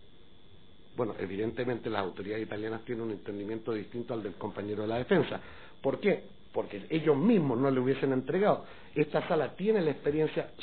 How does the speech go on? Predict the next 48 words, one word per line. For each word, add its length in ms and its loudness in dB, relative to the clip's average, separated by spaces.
suficiente 560 2
y 60 0
los 100 2
conocimientos 600 -2
jurídicos 400 -2
van 140 0
mucho 400 2
más 140 4
allá 140 4
de 40 4
los 120 2
de 80 -2
esta 180 -4
sala 220 0
como 200 -2
para 240 -4
saber 220 0
que 120 2
un 160 6
juez 300 4
no 260 4
va 80 8
a 40 8
hacer 220 2
con 160 0
la 100 4
mano 260 6
derecha 520 4
lo 200 2
que 100 0
va 120 4
a 20 2
negar 280 2
con 140 0
la 80 2
izquierda. 560 -4
Es 220 0
evidente 580 0
que 100 -2
no 120 0
es 120 -4
así. 320 -10
Son 260 4
dos 220 4
organizaciones 920 -2
distintas. 720 -6
No 320 4
hay 240 4